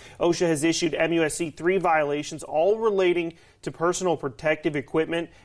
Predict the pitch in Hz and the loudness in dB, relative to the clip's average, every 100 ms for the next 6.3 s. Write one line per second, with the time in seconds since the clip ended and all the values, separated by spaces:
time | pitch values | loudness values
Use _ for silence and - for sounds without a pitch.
0 | - 135 151 151 135 117 147 147 139 143 | -10 -2 0 0 -2 -4 -4 0 2 2
1 | 135 123 135 135 120 120 - - - - | -2 -2 0 0 -2 -8 -12 -18 -20 -4
2 | 170 185 180 165 - 160 151 175 156 151 | 0 0 0 -4 -2 -6 -4 -6 -8 -6
3 | 156 151 131 143 160 180 165 165 139 - | 0 0 -2 -2 0 0 0 -6 -6 -4
4 | 156 151 185 202 185 160 135 135 135 - | 0 2 2 0 -4 -4 -4 -2 -2 -2
5 | 165 151 - 143 127 131 151 139 147 151 | -2 -2 -2 -4 -4 -6 -6 -6 -4 -4
6 | 147 175 | -2 -4